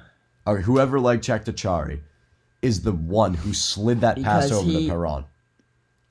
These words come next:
Speaker 2: No, no, no. Perron tried to slide the pass over. Whoever the D was went down. It came off his shin pad, came back to Perron.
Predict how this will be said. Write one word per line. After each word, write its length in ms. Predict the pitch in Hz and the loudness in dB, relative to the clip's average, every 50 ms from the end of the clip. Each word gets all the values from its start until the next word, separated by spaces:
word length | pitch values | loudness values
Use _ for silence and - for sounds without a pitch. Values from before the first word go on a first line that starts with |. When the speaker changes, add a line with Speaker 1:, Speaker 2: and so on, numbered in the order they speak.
| _ _ _ _ _ - - | _ _ _ _ _ -6 0
Speaker 2:
No, 120 | 180 226 | 2 4
no, 100 | 240 254 | 4 6
no. 300 | 247 262 226 143 - - - _ - | 8 8 8 8 6 -2 -14 _ -2
Perron 360 | - 220 226 226 226 226 180 | 2 4 4 6 4 2 0
tried 340 | - - 226 202 196 214 190 | -2 0 2 2 2 2 0
to 60 | 208 | -2
slide 300 | 208 - 202 196 202 175 | -4 0 2 2 2 2
the 60 | 180 | 0
pass 400 | 175 160 165 139 151 175 175 - | -4 -2 0 0 0 0 0 0
over. 340 | 214 214 208 226 233 226 - - - - _ _ | 0 0 0 0 -2 -2 -4 -14 -20 -20 _ _
Whoever 280 | - 180 208 220 202 196 | 0 2 2 2 2 2
the 80 | 196 | 0
D 200 | 165 - 165 180 | 0 0 0 0
was 220 | 185 196 208 202 175 | 0 2 0 0 0
went 240 | 170 180 180 175 170 | 0 0 0 0 0
down. 280 | 175 156 151 175 185 | 0 2 2 2 0
It 100 | 185 170 | -2 -4
came 220 | - 202 196 185 190 | -4 -6 -4 -2 -2
off 160 | 185 175 175 | -2 -2 -4
his 100 | 175 156 | -4 -6
shin 220 | - - 180 170 | -4 -4 -4 -2
pad, 220 | 180 202 185 175 175 | -2 -2 -2 -2 -2
came 220 | - 185 165 147 | -4 -4 -2 -2
back 360 | 135 156 139 131 147 170 170 | -2 -2 0 0 0 -2 -4
to 80 | - - | -8 -10
Perron. 580 | - - 175 165 151 143 139 151 185 214 - | -8 -4 -4 -2 -2 -2 -2 -2 -4 -6 -8